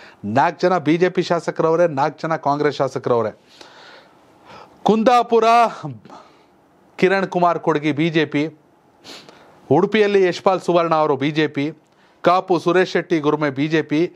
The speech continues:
ಕಾರ್ಕಳ ಸುನಿಲ್ ಕುಮಾರ್ ಬಿ ಜೆ ಪಿ. ಅಂದ್ರೆ ಉಡುಪಿಯಲ್ಲಿ ಬರುವಂತ, ಉಡುಪಿ ಚಿಕ್ಕಮಗಳೂರು ಲೋಕಸಭಾ ಕ್ಷೇತ್ರದಲ್ಲಿ ಉಡುಪಿಯಲ್ಲಿ ಬರುವಂತ ನಾಲ್ಕು ವಿಧಾನಸಭಾ ಕ್ಷೇತ್ರದ ಶಾಸಕರೆಲ್ಲರೂ ಬಿ ಜೆ ಪಿ. ಅದೇ ಚಿಕ್ಕಮಗಳೂರಿಗೆ ಬರ್ತಾರಲ್ಲ ನಾಲ್ಕು ಜನ,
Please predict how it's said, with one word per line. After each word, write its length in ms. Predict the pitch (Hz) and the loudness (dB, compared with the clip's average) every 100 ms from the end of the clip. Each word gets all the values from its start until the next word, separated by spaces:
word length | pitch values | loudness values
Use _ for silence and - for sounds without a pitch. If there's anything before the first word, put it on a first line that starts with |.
| _ _ | _ _
ಕಾರ್ಕಳ 400 | - 160 165 160 160 202 - - | -2 0 0 0 -2 -2 -10 -10
ಸುನಿಲ್ 260 | 156 156 | -4 -4
ಕುಮಾರ್ 300 | 147 147 143 | -4 -2 -2
ಬಿ 120 | 131 | -4
ಜೆ 140 | 127 127 | -4 -4
ಪಿ. 120 | 127 | -4
ಅಂದ್ರೆ 560 | 123 170 190 202 - _ _ - | -2 0 0 -2 -10 _ _ -2
ಉಡುಪಿಯಲ್ಲಿ 680 | 135 190 214 247 240 233 220 | 2 2 2 2 2 2 0
ಬರುವಂತ, 440 | 190 190 190 185 180 139 - - | 0 0 -2 0 -2 -2 -12 -6
ಉಡುಪಿ 300 | 143 143 190 | -4 0 -2
ಚಿಕ್ಕಮಗಳೂರು 460 | 185 165 175 170 156 | -2 -4 0 0 2
ಲೋಕಸಭಾ 380 | 156 - 165 | 0 -2 -2
ಕ್ಷೇತ್ರದಲ್ಲಿ 720 | 160 160 147 151 135 139 220 226 - - | -2 -4 -2 -2 -2 0 -2 -2 -10 -2
ಉಡುಪಿಯಲ್ಲಿ 480 | 147 165 208 196 185 | -2 0 0 2 2
ಬರುವಂತ 360 | 165 160 160 | 2 0 -2
ನಾಲ್ಕು 400 | 156 135 151 175 | -4 -2 -2 -4
ವಿಧಾನಸಭಾ 500 | 175 165 165 160 151 | -4 -4 -4 -4 -4
ಕ್ಷೇತ್ರದ 640 | 147 143 139 135 147 190 - _ _ _ _ _ | -4 -4 -4 -2 0 -2 -4 _ _ _ _ _
ಶಾಸಕರೆಲ್ಲರೂ 760 | - - 165 165 170 170 165 170 | -6 0 0 0 -2 0 0 0
ಬಿ 140 | 151 151 | 0 0
ಜೆ 140 | 147 | 0
ಪಿ. 180 | 135 107 | -2 -6
ಅದೇ 180 | 127 147 | -6 -6
ಚಿಕ್ಕಮಗಳೂರಿಗೆ 800 | - 233 226 247 240 226 196 143 | -2 -4 -2 -4 0 0 0 -2
ಬರ್ತಾರಲ್ಲ 480 | 139 139 120 120 | -4 -2 -2 -2
ನಾಲ್ಕು 280 | 127 131 127 | -2 -2 -2
ಜನ, 200 | 117 127 | -2 -2